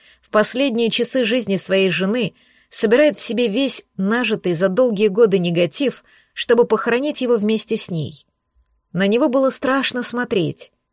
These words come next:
и я отвернулась. Судья говорил минут пять,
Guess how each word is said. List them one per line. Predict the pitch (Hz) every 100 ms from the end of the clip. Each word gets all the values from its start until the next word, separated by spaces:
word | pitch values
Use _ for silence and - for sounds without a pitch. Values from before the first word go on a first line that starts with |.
| _
и | -
я | 208 233
отвернулась. | 220 233 196 139 - - - _ _ _ _ _ _
Судья | - 220 220 330
говорил | 262 269 254
минут | 220 202 202
пять, | - 165 170 -